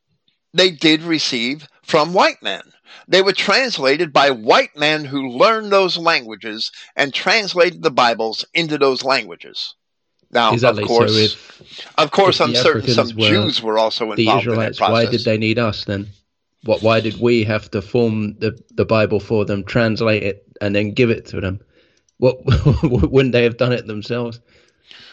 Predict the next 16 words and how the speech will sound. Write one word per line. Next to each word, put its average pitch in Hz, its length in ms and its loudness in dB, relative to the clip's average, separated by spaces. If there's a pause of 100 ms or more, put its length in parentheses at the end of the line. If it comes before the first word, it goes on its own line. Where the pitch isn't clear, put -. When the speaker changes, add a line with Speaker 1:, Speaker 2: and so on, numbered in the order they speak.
(120)
Speaker 1:
Well, 175 220 4
well, 208 200 4
right. 214 360 2
If 120 140 -4
they 165 120 4
were 175 120 -4
the 170 80 -10
people 180 300 -2
of 175 100 -6
God, 127 280 2
they 143 120 -2
would 160 160 -6
have 151 240 -14
done 123 200 -2
it 147 80 -12
themselves. - 920 -6